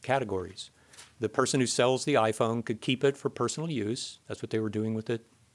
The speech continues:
before it was sold. <laughs> Or they could, instead of selling it to the buyer that we have in mind here, they could hold out and try to sell it to another buyer. So the iPhone is either kept by the person or sold to someone or gifted, right? But we're looking at sales.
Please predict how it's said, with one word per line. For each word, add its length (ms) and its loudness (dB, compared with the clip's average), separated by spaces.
before 320 0
it 80 -6
was 100 -4
sold. 400 -4
<laughs> 100 -10
Or 340 10
they 200 6
could, 240 4
instead 260 2
of 60 -2
selling 260 4
it 140 2
to 320 0
the 160 -2
buyer 340 6
that 100 0
we 140 0
have 180 4
in 80 0
mind 260 0
here, 300 2
they 120 -2
could 120 2
hold 220 4
out 180 6
and 80 -4
try 140 0
to 80 -4
sell 240 0
it 80 -8
to 80 -2
another 220 -2
buyer. 320 0
So 160 -2
the 120 4
iPhone 360 4
is 140 2
either 160 2
kept 400 0
by 120 6
the 100 2
person 480 0
or 120 6
sold 340 2
to 60 0
someone 380 0
or 120 2
gifted, 520 -2
right? 260 -8
But 140 -4
we're 100 0
looking 220 0
at 80 -6
sales. 480 -6